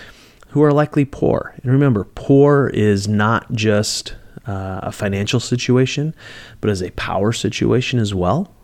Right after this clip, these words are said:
uh, in, in this passage, uh, or in, in the book of James. And, and so what does he say? He says, "Be patient."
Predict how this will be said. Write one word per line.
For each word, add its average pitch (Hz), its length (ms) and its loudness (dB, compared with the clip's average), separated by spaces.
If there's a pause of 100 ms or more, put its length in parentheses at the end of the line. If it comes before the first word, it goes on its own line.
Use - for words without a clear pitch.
(120)
uh, 101 220 -4
in, 113 500 2 (1120)
in 120 120 4
this 117 140 2
passage, - 520 -4 (640)
uh, 98 220 2
or 101 140 2
in, 110 340 2 (100)
in 120 140 2
the 113 60 4
book 107 180 0
of 117 80 0
James. 107 520 -2 (200)
And, 107 340 0
and 113 120 -2
so 120 120 2
what 123 100 6
does 131 100 2
he 135 80 2
say? 123 220 0
He - 180 -8
says, 127 220 0
"Be 135 140 2
patient." - 600 -4